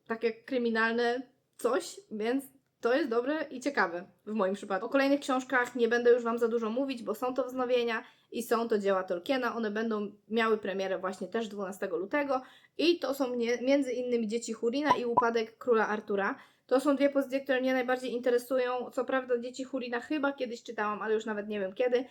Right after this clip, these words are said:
a Upadek Króla Artura jeszcze jest przede mną, więc to jest zdecydowanie coś, co mnie interesuje, bo ja uwielbiam Tolkiena, ale, e, to jakby Władca Pierścieni przeraża mnie zbyt mocno, żeby robić sobie reread tej serii, bo ja pamiętam, że jak kiedyś sobie czytałam, to ja czytałam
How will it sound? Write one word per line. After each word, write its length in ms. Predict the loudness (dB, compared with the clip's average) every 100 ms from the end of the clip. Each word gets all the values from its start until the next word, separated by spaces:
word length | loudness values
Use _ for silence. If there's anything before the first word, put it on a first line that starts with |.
| _ _ _
a 120 | 0 0
Upadek 380 | 2 2 2
Króla 240 | 0 0 0
Artura 380 | -2 -2 2 2
jeszcze 360 | 0 -2 -2
jest 320 | -2 -4 -6
przede 280 | -2 0 0
mną, 280 | 0 0 2
więc 300 | 2 2 -2
to 140 | 2
jest 180 | 4 2
zdecydowanie 520 | 0 -2 -2 -2 -2
coś, 140 | -4 -6
co 120 | -4
mnie 140 | -4
interesuje, 540 | -2 -2 0 4 4 4
bo 180 | 0 0
ja 100 | 0
uwielbiam 500 | 2 2 2 0 0
Tolkiena, 480 | 0 0 2 0
ale, 360 | 2 2 2 2
e, 140 | -2
to 420 | -2 -2 -2 -4 -12 -20 -20 -20 _ 4
jakby 180 | 6
Władca 300 | 4 2 2
Pierścieni 460 | 4 2 4 0 0
przeraża 400 | 0 2 2 2
mnie 200 | 2 2
zbyt 280 | 2 2 2
mocno, 420 | -2 -2 0 2
żeby 280 | 4 4 4
robić 280 | 4 0 -2
sobie 240 | 2 2
reread 280 | 2 -4 -2
tej 140 | -2
serii, 380 | 0 0 -2 -6 -14 _ 0
bo 100 | 2
ja 140 | 4
pamiętam, 460 | 2 2 0 -2 0
że 80 | -2
jak 120 | 0
kiedyś 280 | 0 0 -2
sobie 200 | -2 -4
czytałam, 380 | -2 0 0
to 100 | 0
ja 80 | -2
czytałam 380 | -2 -2 -2